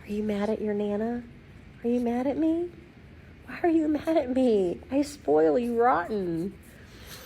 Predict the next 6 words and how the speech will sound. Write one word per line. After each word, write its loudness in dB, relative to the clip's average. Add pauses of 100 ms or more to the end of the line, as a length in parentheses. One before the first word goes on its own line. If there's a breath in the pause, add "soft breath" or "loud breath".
(580 loud breath)
Anyway, -4
he's -6
mad -10
at -12
me. -8 (160)
Um, 4